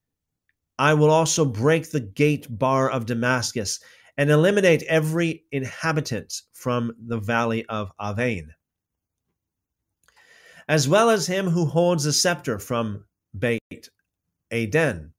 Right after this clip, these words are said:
So the people of Aram will be exiled to Kir, says the Lord." This is what the Lord says. "For three offenses of Gaza and for four,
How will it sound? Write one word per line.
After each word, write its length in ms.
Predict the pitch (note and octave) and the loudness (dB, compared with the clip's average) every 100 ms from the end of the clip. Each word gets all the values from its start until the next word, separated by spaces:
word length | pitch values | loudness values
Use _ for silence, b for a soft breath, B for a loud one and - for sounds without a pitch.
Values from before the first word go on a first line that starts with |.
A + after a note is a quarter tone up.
| _ _ _ _ _ _ _ _ _ _ _ _ _ _ _ _ _ _ _ | _ _ _ _ _ _ _ _ _ _ _ _ _ _ _ _ _ _ _
So 260 | - - D#3 | -4 2 2
the 100 | C#3+ | 2
people 460 | - A3 A3 A3 | 0 -2 0 0
of 200 | - A#2 - | 0 -6 -6
Aram 680 | A#2+ A#2 D3+ D#3 D#3+ D#3 - _ _ _ _ _ _ _ | -4 0 2 2 0 -4 -12 _ _ _ _ _ _ _
will 300 | C3 B2 C3+ | -4 0 0
be 200 | A#2 A#2 | 0 -2
exiled 600 | C#3 C#3 - C3+ C3+ C3 | -4 -4 -2 -2 -2 -4
to 280 | - C3 A#2+ | -4 -4 -4
Kir, 580 | - - C3 F#2 A1+ - _ _ _ _ _ _ _ _ _ - | -10 -6 -6 -6 -12 -20 _ _ _ _ _ _ _ _ _ -12
says 420 | - A#2 G#2+ G2 | -4 -2 -2 -4
the 120 | G#2+ | -6
Lord." 340 | G2 D2 - _ _ _ _ _ _ | -8 -10 -16 _ _ _ _ _ _
This 360 | G#2 D#3+ F#3+ - | -2 0 0 -2
is 140 | C#3+ | -2
what 180 | C3 A2+ | -2 -2
the 100 | A#2 | -4
Lord 280 | G#2+ G2+ F2+ | -4 -6 -6
says. 500 | - F2+ C2 - - _ _ _ _ _ | -6 -6 -10 -14 -18 _ _ _ _ _
"For 220 | - A#2 | -6 -6
three 440 | - - A#3 A#3 | -6 -2 0 0
offenses 720 | D#3 C#3 E3+ F3 D#3 F3 E3+ - | -4 -4 -2 -2 -2 -4 -4 -4
of 180 | A#2+ | -6
Gaza 440 | G2+ C#3 D3 C#3+ C#3+ | -2 0 0 -2 -4
and 200 | B2 A2+ | -6 -8
for 140 | A2+ | -10
four, 560 | G#2 - D3 D3 D3 D3 | -10 -2 0 0 -2 -4